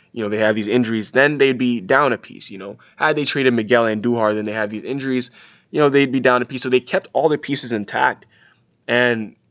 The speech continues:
they're able to, <laughs> they're able to roll with the punches when they happen. They're, they're just so deep with their lineup, they can just pass,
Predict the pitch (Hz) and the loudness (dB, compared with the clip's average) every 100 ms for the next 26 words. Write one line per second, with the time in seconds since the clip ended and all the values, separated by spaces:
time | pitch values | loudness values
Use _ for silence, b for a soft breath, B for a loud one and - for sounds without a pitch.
0 | - 123 110 131 127 123 127 117 110 104 | -2 0 2 2 2 -2 -2 -2 -4 -8
1 | _ _ _ - 127 147 131 131 120 117 | _ _ _ -10 -2 0 2 2 0 0
2 | 120 120 110 139 147 117 107 - b b | 2 0 -2 -2 -2 -4 -6 -12 b b
3 | b b b _ - 113 110 107 117 117 | b b b _ -4 0 0 0 0 -2
4 | 87 82 - - 123 147 127 123 143 139 | -8 -18 -20 -2 2 2 2 -2 0 0
5 | - 123 110 110 92 107 104 107 98 104 | 2 0 0 -6 -4 -4 0 0 0 -4
6 | 104 98 - 101 101 - | -8 -8 -4 -2 -2 -6